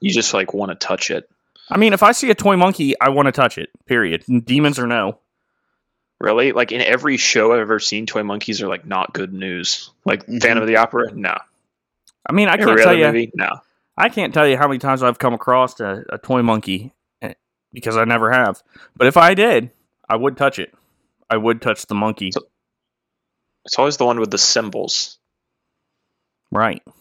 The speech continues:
Speaker 1: But I've never seen one in real life, probably because the Catholics have them all.
Speaker 2: It was during this exposition slash interview that we learn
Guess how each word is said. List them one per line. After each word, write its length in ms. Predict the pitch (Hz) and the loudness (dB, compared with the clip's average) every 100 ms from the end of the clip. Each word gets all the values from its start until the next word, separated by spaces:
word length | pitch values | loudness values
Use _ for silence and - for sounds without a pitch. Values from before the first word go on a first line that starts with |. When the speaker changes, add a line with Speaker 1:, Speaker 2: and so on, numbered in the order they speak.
| _ _ _ _ _ _ _ _ _ _ _ _ _ | _ _ _ _ _ _ _ _ _ _ _ _ _
Speaker 1:
But 100 | 113 | -4
I've 80 | 107 | -4
never 240 | 107 101 | -4 -6
seen 260 | 98 - 98 | -6 -6 -6
one 120 | 98 | -8
in 80 | 98 | -6
real 180 | 98 95 | -4 -2
life, 300 | 104 107 - | -4 -4 -6
probably 280 | 107 107 101 | -4 -4 -6
because 560 | 104 - 98 - - | -10 -8 -4 -2 -4
the 100 | - | -6
Catholics 440 | - 95 92 92 - | -6 -6 -6 -10 -10
have 120 | - | -10
them 140 | 95 | -8
all. 220 | 95 - - _ _ _ _ - - - _ _ _ _ _ 156 | -8 -10 -16 _ _ _ _ -20 -20 -20 _ _ _ _ _ 2
Speaker 2:
It 80 | |
was 160 | 170 156 | 2 4
during 360 | 165 214 226 170 | 4 4 4 2
this 180 | 151 - | 0 0
exposition 840 | 160 - 151 139 147 175 - 131 | 0 0 -2 2 2 2 0 -2
slash 400 | - 143 139 131 | 0 2 2 4
interview 520 | 147 165 127 123 120 120 | 2 2 2 2 2 4
that 160 | 87 | 2
we 160 | 135 135 | 4 4
learn 500 | 135 185 143 123 | 4 4 4 0